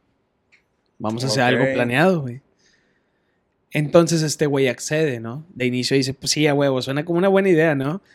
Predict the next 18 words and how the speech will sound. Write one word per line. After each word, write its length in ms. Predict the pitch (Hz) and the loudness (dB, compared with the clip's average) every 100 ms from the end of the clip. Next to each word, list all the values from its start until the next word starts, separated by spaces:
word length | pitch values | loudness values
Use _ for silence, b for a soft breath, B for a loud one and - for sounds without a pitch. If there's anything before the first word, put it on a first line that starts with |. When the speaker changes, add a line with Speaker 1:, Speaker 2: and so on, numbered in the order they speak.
| _ | _
Speaker 1:
Tienes 320 | - 143 160 - | -4 0 0 0
Speaker 2:
Es 140 | 151 | 6
algo 140 | 170 180 | 8 10
Speaker 1:
quince, 140 | 175 | 12
Speaker 2:
como 60 | 180 | 12
Speaker 1:
güey". 120 | 165 | 12
Speaker 2:
que 40 | 165 | 10
súper 420 | 175 165 151 139 | 8 8 10 8
guau, 200 | 131 131 135 151 | 8 6 6 8
Speaker 1:
Sí, 60 | |
Speaker 2:
güey. 240 | 180 190 185 | 10 12 12
Speaker 1:
tienes 240 | 180 214 | 10 6
quince, 380 | 220 190 202 196 | 4 4 4 4
dieciséis 420 | 220 170 160 175 190 | 4 4 6 6 6
años 220 | 190 185 | 4 2
y 40 | 165 | 2
dices, 260 | 151 143 | 0 -2
"Eh, 400 | 180 196 180 165 | -2 -2 0 0